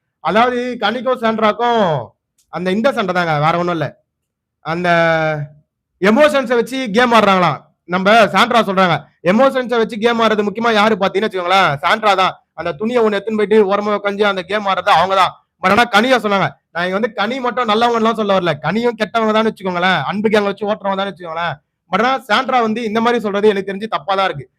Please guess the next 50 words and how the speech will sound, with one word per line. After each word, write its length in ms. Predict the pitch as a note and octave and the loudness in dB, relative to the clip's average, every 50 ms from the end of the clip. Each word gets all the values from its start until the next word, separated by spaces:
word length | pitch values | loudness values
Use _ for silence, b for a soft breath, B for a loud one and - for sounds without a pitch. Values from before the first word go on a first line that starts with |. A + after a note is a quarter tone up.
| _ _ _ - | _ _ _ -2
ஏன்னா 140 | F#3 A3 C4 C4+ | 0 2 2 2
இந்த 100 | A3+ A#3 | 2 0
வீட்டுல 160 | C4 A#3 B3 G#3 | 0 0 0 2
எல்லாருமே 240 | G3 G#3+ A3+ B3+ C4 B3 | 2 2 2 4 4 4
ஒரு 80 | G#3+ G3+ | 4 4
எமோஷன்ஸை 360 | G#3 A#3 B3 A3 B3 G#3+ G#3 | 4 2 0 0 -2 -4 -4
வச்சுதான் 300 | G3 D3+ F#3 G3 G#3 E3+ F#3 | -4 -4 -4 -6 -4 -2 -2
கேம் 160 | G#3 G#3 F#3+ E3+ | -2 0 0 0
ஆடுறாங்க. 240 | D3+ D3 C#3+ D3+ F#3 G#3 - _ _ _ - | 0 0 0 0 -2 -2 -4 _ _ _ 0
So 40 | G#3+ F#3 | 2 2
அதை 100 | F#3+ A3+ | 4 4
வச்சுதான் 220 | A3+ A3 G#3+ A#3+ A#3 | 2 2 2 2 2
அங்க 100 | A3+ - - | 2 0 0
பெரிய 160 | G3+ G3+ A#3 A#3 G#3+ | 0 2 2 2 2
சண்டை 140 | G3+ G3 G3+ G3+ | 2 0 0 0
வந்தது. 180 | F#3+ E3+ D3+ C3+ - | 0 -2 -4 -6 -6
இதுல 160 | E3+ F3+ F3+ F3 F#3+ | -4 -2 0 0 0
என்ன 100 | A3+ C4+ C4 A#3 | 0 0 2 4
ஒரே 100 | A3+ A#3 | 4 4
ஒரு 80 | A#3 G#3+ G3 | 4 2 -2
விஷயம்னா, 260 | D3+ F3+ E3+ F3+ G#3 A3 G#3+ _ _ _ - E3+ | -4 -6 -4 -2 -4 -4 -6 _ _ _ -2 0
நான் 160 | E3+ F3 D3+ | 0 0 2
சாண்ட்ராக்கும் 460 | F#3 G3 A#3 A3+ A#3+ A#3 A3+ A#3+ A#3+ A3+ | 2 2 4 4 4 2 2 2 0 0
சொல்றேன், 260 | G#3+ G3+ A3 A3 G#3+ - | 0 2 2 2 2 0
கனிக்கும் 360 | F3 G3+ A3 G#3+ A3+ A3 G3 | 0 0 0 0 0 -2 -2
சொல்றேன், 260 | F#3+ F3 F3 F#3 F#3+ F#3 _ _ _ _ - D#3+ | -4 -4 -2 -4 -4 -6 _ _ _ _ 0 2
யாரும் 260 | F3 F#3+ A3+ B3+ B3 - G3+ | 4 6 6 4 4 2 2
குழந்தை 240 | G#3 B3+ C4 C4 A#3+ G3+ | 2 4 4 2 2 4
மேல 100 | G3 G#3+ G3+ F#3+ | 2 2 2 0
சத்தியம் 340 | F3 C#3+ - A3 A3 G#3+ - | -4 -2 0 0 0 0 0
பண்ணாதீங்க. 560 | D#3 D#3 E3 F3+ F#3 F3+ D#3+ C#3+ C3 B2+ C3 D3 C#3 A#2 - _ _ _ - | -4 -2 0 2 2 2 2 0 -2 -2 -2 -2 -2 -4 -8 _ _ _ -8
உங்க 120 | E3+ F#3 F3 C#3+ | -4 -4 -2 0
குழந்தை 220 | F#3+ G#3+ C4 C4+ C4+ | 2 2 2 2 0
மேல 140 | B3+ B3 G#3+ | 0 0 0
எதுக்குங்க 300 | F#3+ G#3 G#3 A3 G#3+ G#3+ G3+ F3 | 0 0 0 2 2 0 0 -2
சத்தியம் 260 | E3+ D3 F3 F3+ D#3+ | -2 -4 -4 -4 -4
பண்றீங்க? 240 | D3+ C#3+ C#3 D#3 E3 D3 D#3+ | -4 -4 -2 -2 -2 0 0
நீங்க 140 | G#3+ A3+ A3+ F#3 | 2 2 2 2
பண்ற 160 | A3+ A3+ A#3 B3+ G3+ | 2 2 2 2 2
தப்பு 200 | G#3 F3 G#3 G#3+ | 2 2 4 2
உங்க 120 | G#3 G3 F3+ D3+ | 2 2 0 0
குழந்தை 200 | E3+ F#3+ A#3 A#3 G#3 | 0 0 2 2 0
என்ன 100 | F3+ F3+ E3+ D3+ | 0 0 -2 -2
பாவம் 200 | D#3 D#3 D3+ C#3+ | -2 -2 -2 -4
பண்ணுச்சு? 260 | C3+ C3 B2 A#2 B2 B2 _ _ _ _ _ _ _ _ - | -6 -8 -10 -14 -18 -20 _ _ _ _ _ _ _ _ -2
எல்லாரும் 320 | D#3+ F#3 A#3 C4 C4+ - G#3+ | 2 4 4 4 4 2 2
குழந்தை 200 | A3 B3 B3+ A#3+ | 0 2 2 2
மேல 140 | A3 G3+ F3+ D#3 | 0 0 0 -2
சத்தியம் 240 | E3 D3 E3 E3+ D#3 | -4 -6 -6 -4 -4
வைக்கிறீங்க. 280 | D3 C#3+ C#3 C3+ C3 | -4 -4 -6 -6 -8